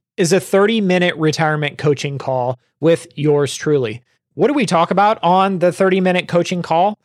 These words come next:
Well, all the questions you might have about retirement, and, and maybe you have questions about your unique situation that we can help answer. A lot of people don't know if they're on track, if they're behind, if they can even afford to retire this year,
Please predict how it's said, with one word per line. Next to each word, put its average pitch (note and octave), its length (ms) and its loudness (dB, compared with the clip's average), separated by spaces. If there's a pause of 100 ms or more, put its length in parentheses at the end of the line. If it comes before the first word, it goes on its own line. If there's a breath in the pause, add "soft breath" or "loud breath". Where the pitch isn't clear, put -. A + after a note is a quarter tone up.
(220)
Well, F#3 120 2
all G3+ 220 4
the C4 120 0
questions F3+ 580 -2
you F#3+ 80 0
might F3+ 240 2
have F3+ 280 0
about C3+ 340 0
retirement, A#2+ 720 -6 (200)
and, E3+ 220 -2
and E3+ 160 -2
maybe G#3+ 200 2
you G#3 120 2
have F3+ 260 0
questions F3 520 0
about D#3+ 280 2
your D#3 420 4
unique D#3 500 0
situation C#3 880 -2 (240)
that - 160 0
we F3 140 2
can E3 160 -4
help D3 320 0
answer. C3 480 -6 (200)
A - 60 -2
lot G#3+ 160 4
of G3+ 60 2
people F#3 240 2
don't D#3+ 260 0
know D#3+ 220 4
if D3+ 100 -2
they're C3 200 -2
on A#2 180 -6
track, G3 520 0 (200 loud breath)
if C3 180 -6
they're B2+ 140 -4
behind, G3 720 0 (220)
if D#3+ 160 0
they E3+ 160 2
can E3 160 -2
even E3 240 0
afford E3 480 0
to F#3 100 -2
retire F3+ 480 2
this F#3 240 0
year, G3+ 300 0